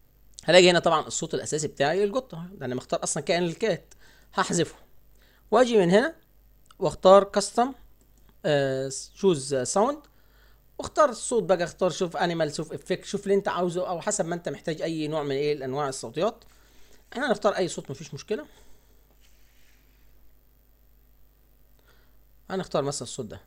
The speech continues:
ايا كان. طيب ارجع هنا على الكود، هنا هلاقي لسه الصوت زي ما هو. هنفتح القايمه اختار الايه البيانو. تمام كده؟ طيب بعد كده انا عاوزه يطلع لفوق وبعدين ينزل لتحت،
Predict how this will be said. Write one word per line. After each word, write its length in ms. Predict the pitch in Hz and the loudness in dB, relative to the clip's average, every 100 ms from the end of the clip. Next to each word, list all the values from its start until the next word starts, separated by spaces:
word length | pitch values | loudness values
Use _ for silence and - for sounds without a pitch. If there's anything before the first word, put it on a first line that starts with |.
| _ 160 | _ -12
ايا 140 | 117 | -10
كان. 200 | 101 - - - - - - _ - - - | -12 -18 -20 -20 -20 -20 -20 _ -20 -20 -20
طيب 160 | - - _ - - - - - _ 180 | -18 -18 _ -20 -20 -20 -20 -20 _ 4
ارجع 220 | 185 147 | 4 4
هنا 180 | 165 127 | 0 0
على 180 | 135 - | 0 -2
الكود، 380 | 123 233 277 - - - - - - _ _ - - | -4 -8 -8 -12 -20 -20 -20 -20 -20 _ _ -20 -2
هنا 220 | 262 247 | 2 4
هلاقي 300 | 233 247 233 | 4 2 -2
لسه 280 | 226 247 226 | 0 0 0
الصوت 240 | 202 247 | 0 -2
زي 140 | 202 233 | 0 2
ما 100 | 214 | 4
هو. 240 | 214 139 - - _ _ - - | 4 2 -8 -20 _ _ -20 -10
هنفتح 400 | 135 220 - 196 | -2 -2 0 -4
القايمه 440 | - 226 254 302 _ _ - - - - - - _ - - - - - | -2 -4 -4 -6 _ _ -20 -20 -20 -20 -20 -20 _ -20 -20 -20 -20 -18
اختار 280 | - - 147 | -18 -8 -6
الايه 280 | 120 123 139 | -6 -2 -2
البيانو. 360 | 135 - 113 90 - - - - | -2 -8 -10 -10 -18 -20 -20 -8
تمام 180 | 139 135 | -6 -2
كده؟ 220 | 214 302 - | -2 -4 -10
طيب 160 | 120 - - - - - - - - | -12 -12 -20 -20 -20 -20 -20 -20 2
بعد 220 | - 294 | 2 4
كده 180 | 262 247 | 0 0
انا 120 | 190 202 | -2 0
عاوزه 260 | 220 190 | 0 4
يطلع 220 | 226 226 | 2 2
لفوق 500 | 147 143 202 254 254 _ - - | -2 2 4 4 -4 _ -20 -8
وبعدين 280 | 160 143 165 | -4 -4 -4
ينزل 260 | 170 156 | -4 -4
لتحت، 360 | 131 196 202 | -6 -6 -8